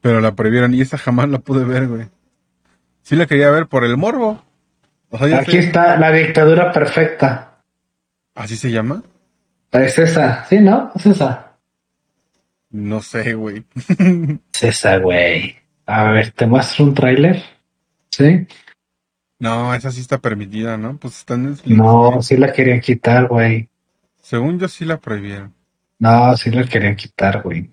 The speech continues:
Speaker 2: sí.
Speaker 1: Pues sí es esa,
Speaker 2: Sí,
Speaker 1: pues, si
Speaker 2: güey.
Speaker 1: está en Netflix, me la aviento, no mames.
Speaker 2: Sí es esa. Porque se-, es esa, ¿no?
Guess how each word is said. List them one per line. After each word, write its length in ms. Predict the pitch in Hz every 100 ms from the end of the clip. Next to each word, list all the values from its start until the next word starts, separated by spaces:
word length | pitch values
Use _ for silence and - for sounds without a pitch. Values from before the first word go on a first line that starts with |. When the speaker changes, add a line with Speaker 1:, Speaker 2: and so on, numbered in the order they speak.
| _
Speaker 2:
sí. 240 | - 95 - _ _ _ _ _ _ - _ _ _
Speaker 1:
Pues 180 | - 113
sí 80 | 151
es 100 | 151
esa, 140 | 175
Speaker 2:
Sí, 80 | 147
Speaker 1:
pues, 160 | 151 156
si 40 |
Speaker 2:
güey. 280 | 127 110 110
Speaker 1:
está 180 | 117 143
en 80 | 156
Netflix, 400 | 165 - 190 -
me 100 | 131
la 120 | 117
aviento, 800 | 117 135 214 - 190 185 160 156
no 280 | 156 170 175
mames. 200 | 185 185
Speaker 2:
Sí 80 | 170
es 160 | 151 165
esa. 680 | 170 165 139 120 - - _ _ _ 131 - _ _ _
Porque 320 | 151 151 160
se-, 520 | 160 165 175 180 - - - _ _ _ _ _ _ _ -
es 240 | 170 -
esa, 280 | 185 190 175
¿no? 360 | 139 156 -